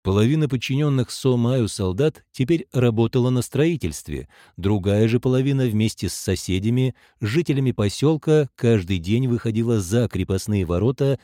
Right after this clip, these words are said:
на работу в поля. Через год жители военно-земледельческого поселения собрали первый урожай, по пятьсот тысяч дани чумизы и пшеницы.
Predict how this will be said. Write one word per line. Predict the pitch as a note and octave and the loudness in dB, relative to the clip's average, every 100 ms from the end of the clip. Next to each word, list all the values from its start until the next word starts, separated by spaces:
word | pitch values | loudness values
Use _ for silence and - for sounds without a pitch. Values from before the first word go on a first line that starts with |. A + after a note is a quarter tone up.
| _ | _
на | G2 F#2+ | -4 0
работу | F2+ E2 D#2+ D#2+ D#2+ | 0 -2 -2 -4 -6
в | - | -4
поля. | A#2 C#3 A#2 - _ _ _ _ _ | 0 0 0 -6 _ _ _ _ _
Через | - A#2+ C3+ | 0 0 2
год | F#3 D#3+ | 0 0
жители | D#3+ F3 D#3 | -2 -2 0
военно-земледельческого | D3 D#3 E3 D#3 C3+ C3+ C3+ D3+ C#3 C3+ - A2+ | 2 2 2 0 0 0 0 0 -2 -4 -2 -2
поселения | A#2+ - C#3 E3 D#3 | -2 0 0 2 0
собрали | - C#3+ C#3 D#3+ D3 | 0 0 2 2 2
первый | - C3+ C3 D3+ | 2 2 2 0
урожай, | C#3+ D#3 D#3 F3 A#2 - _ _ _ _ _ | 2 2 2 0 0 -4 _ _ _ _ _
по | G2+ | 0
пятьсот | A#2+ A2+ A#2+ A2 | 0 0 0 -2
тысяч | - G#2 F#2 D#2+ - - - | -2 -2 -2 -6 -8 -12 -12
дани | E2+ F2 F2 E2 D#2+ - | -4 -2 0 -2 -6 -8
чумизы | - F#2 E2+ E2 D#2+ E2 G2+ | -4 -2 0 -2 -4 -4 -4
и | - G#2 | -4 -8
пшеницы. | - C3+ E3 D#3 - C2 | -6 -4 -2 -6 -10 -14